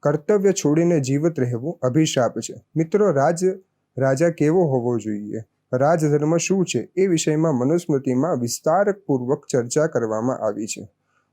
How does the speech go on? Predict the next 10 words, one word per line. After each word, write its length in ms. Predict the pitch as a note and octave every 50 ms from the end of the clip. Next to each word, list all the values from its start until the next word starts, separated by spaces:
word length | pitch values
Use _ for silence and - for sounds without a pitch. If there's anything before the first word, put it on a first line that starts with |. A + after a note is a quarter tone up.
| _ -
મનુસ્મૃતિમાં 720 | C#3+ E3 G#3 A#3+ A#3+ - - F3 D#3+ - E3 E3+ F3 F#3+ F3+
બાર 320 | C#3 B2+ C3 C#3+ D3 C3+
અધ્યાય 480 | A#2+ A2+ A#2 - - B2 C3+ C3+ B2 A#2
છે, 280 | - - G#2+ G#2 - _ _ _ -
જેમાં 420 | B2+ A#2 C#3 D3+ E3 F3 F3+ F#3+ F#3
સૃષ્ટિની 520 | F#3 - C#3+ C3 - - - D#3+ E3 E3 -
ઉત્પત્તિથી 840 | B2+ B2+ _ - E3 D#3+ D3+ - D#3 C#3+ C#3 - D3+ F3 D3+ - _ _ _ _ _ -
લઈને 380 | A#2+ C3+ E3 F#3+ F#3 D3+ B2
વર્ણાશ્રમ 680 | G#2 G#2 A#2 A#2+ B2+ C#3 D3 D3+ C#3+ - E3 D3+ D3 B2+
ધર્મ 440 | B2 A#2+ B2+ C3 C3 B2+ B2 B2+